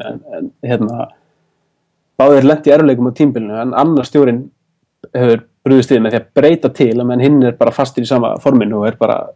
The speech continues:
hann nálgast fall, en á meðan er Liverpool bara þar sem það á að vera í baráttunni um meistaradeildinni. Sigurjón, hefur þú eitthvað að bæta þetta?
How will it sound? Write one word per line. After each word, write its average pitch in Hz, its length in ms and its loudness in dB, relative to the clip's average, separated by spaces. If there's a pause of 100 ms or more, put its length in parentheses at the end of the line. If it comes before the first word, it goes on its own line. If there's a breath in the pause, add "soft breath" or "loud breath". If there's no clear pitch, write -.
(160)
hann 113 140 0
nálgast - 300 -2
fall, 151 320 -4 (1300)
en 117 80 -6
á 113 40 -2
meðan 123 320 2
er 120 160 -2 (400)
Liverpool 131 420 2
bara 123 220 2 (1080)
þar 127 140 -2
sem 123 80 0
það 120 60 0
á 123 80 4
að 120 100 4
vera 139 220 0
í 143 100 -4 (180)
baráttunni 120 320 0
um 127 60 -4
meistaradeildinni. 117 420 -6 (1900)
Sigurjón, 113 320 0
hefur 117 80 -2
þú 123 80 0
eitthvað 135 180 4
að - 140 -6
bæta 143 180 0
þetta? 131 140 -10